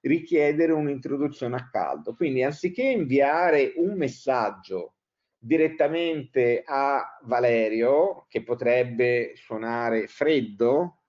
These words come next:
potrebbe avere comunque una, eh, sgradita accoglienza, io potrei prima lavorare su altri fattori per incrementare la temperatura della relazione prima di inviare una richiesta di collegamento che potrebbe, o un messaggio tramite email che potrebbe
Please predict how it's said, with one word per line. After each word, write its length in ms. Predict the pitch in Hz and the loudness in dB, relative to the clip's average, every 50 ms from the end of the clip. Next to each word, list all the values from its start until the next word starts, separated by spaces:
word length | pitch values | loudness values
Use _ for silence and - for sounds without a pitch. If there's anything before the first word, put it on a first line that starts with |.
| - 95 | -20 -10
potrebbe 440 | 92 117 117 131 127 131 131 127 131 | -8 -6 -2 0 0 0 0 0 0
avere 600 | 127 127 135 143 151 151 156 147 139 131 127 - _ _ _ _ _ _ | 2 2 4 4 4 4 4 4 2 0 -2 -6 _ _ _ _ _ _
comunque 880 | - 170 143 151 190 220 220 202 165 - - 139 127 127 120 113 123 - _ _ _ _ _ _ - | -2 0 2 2 2 2 2 2 0 2 2 4 4 6 4 2 0 -4 _ _ _ _ _ _ -6
una, 840 | 143 143 151 147 139 135 135 131 131 131 127 123 123 - - - | -4 -2 0 0 0 0 0 0 0 0 -2 -2 -2 -4 -6 -8
eh, 320 | - 127 123 123 123 127 | -6 -4 -2 0 -2 -2
sgradita 1080 | 123 120 120 127 135 139 139 139 147 165 175 180 175 - 151 139 135 135 135 131 127 - | -4 -4 -4 -2 0 0 0 0 0 -2 -2 -2 -2 0 0 2 2 2 2 0 0 -2
accoglienza, 1120 | - - - - 135 135 135 151 147 139 127 117 120 120 - - 151 156 175 208 220 - - _ _ _ _ _ | -6 -8 -4 -2 0 0 2 2 2 2 2 0 -4 -6 -4 0 2 2 2 0 -2 -6 -14 _ _ _ _ _
io 160 | _ 240 254 240 | _ -6 -4 -2
potrei 520 | 220 208 196 214 185 175 156 139 135 151 | -2 -2 0 2 2 4 4 4 4 2
prima 320 | - - 214 208 208 208 | -2 -6 -8 -6 -2 0
lavorare 600 | 180 175 180 226 247 226 180 139 135 139 147 160 | 2 2 4 4 4 4 4 2 2 2 2 2
su 160 | 165 - - 151 | 0 0 0 0
altri 300 | 131 131 135 131 - 139 | 0 0 0 -2 -6 -8
fattori 680 | - - 131 - - _ - 110 101 98 107 117 135 131 | -6 -6 -6 -6 -8 _ -6 -6 -4 -4 -4 -6 -4 -2
per 160 | - 190 185 | -2 0 0
incrementare 1040 | 185 190 185 - 196 202 202 202 202 196 185 - 214 196 185 156 139 127 117 113 117 | 0 -2 -2 -2 -2 -2 -2 -4 -6 -8 -6 -2 -2 0 2 2 2 2 2 2 0
la 120 | 123 135 | 0 -2
temperatura 1080 | 135 160 156 156 151 - - 170 160 160 156 160 - 214 220 208 180 151 131 127 120 127 | -2 -4 -6 -6 -6 -4 -2 0 0 0 0 -2 -4 -4 -2 0 2 2 4 4 2 2
della 260 | 135 139 151 160 160 | 2 0 2 2 0
relazione 720 | 160 180 190 214 226 220 - - 190 185 202 220 254 240 | 0 0 -2 -2 -4 -6 -4 -2 0 0 2 0 -2 -4
prima 240 | 226 202 180 180 190 | -2 -2 -2 -2 -2
di 100 | 202 220 | -4 -6
inviare 420 | 220 240 233 214 151 127 127 156 | -6 -2 0 2 2 2 2 0
una 120 | 196 208 202 | -2 -2 -2
richiesta 420 | 202 190 - - 131 131 - - | -2 -2 -2 -4 -8 -6 -4 -4
di 100 | 156 151 | -6 -4
collegamento 600 | - 185 185 196 226 240 190 131 107 123 131 196 190 | -2 -2 -2 -2 -2 -2 -2 -4 -6 -4 -4 -4 -2
che 120 | - 185 | -2 -2
potrebbe, 500 | - 208 196 190 131 110 110 117 123 147 | -2 -2 0 0 2 0 0 0 -2 -4
o 180 | - - 175 180 | 0 2 4 4
un 120 | 170 147 | 2 2
messaggio 580 | 135 127 127 - - 143 127 120 113 110 117 117 | -2 -6 -6 -4 -2 0 0 0 0 0 -2 -2
tramite 460 | 117 131 117 120 120 123 123 175 190 | 0 0 -2 -2 -2 -2 -4 -4 -4
email 380 | 208 175 131 113 107 113 131 135 | -4 -4 -6 -6 -6 -6 -6 -6
che 100 | - 170 | -6 -4
potrebbe 560 | 175 190 175 170 117 104 101 110 127 127 - | -2 -2 -2 0 0 -2 0 -2 -4 -4 -4